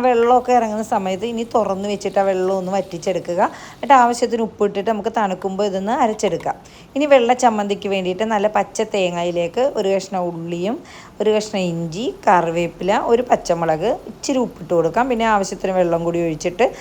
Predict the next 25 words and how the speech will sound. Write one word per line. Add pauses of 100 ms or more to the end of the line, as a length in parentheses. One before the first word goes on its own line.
(240)
നമുക്കിതൊന്ന്
അടിച്ചെടുക്കാം. (360)
ഇനി
ഇത്
ചൂടാക്കരുത്
കേട്ടോ. (140)
ഇനി (140)
വെളിച്ചെണ്ണയിൽ (200)
കടുകും (120)
ചെറിയ
ഉള്ളിയും
കറിവേപ്പിലയും (100)
ഉണക്കമുളകും
കൂടി (100)
താളിച്ചതിലേക്ക്
ഒഴിച്ച്
കൊടുക്കാം. (460)
അപ്പോൾ
നമ്മുടെ (100)
തക്കാളി
ചമ്മന്തി (160)
ഞാൻ
ദേ
ഇവിടെ
അരച്ചെടുത്തിട്ടുണ്ട്.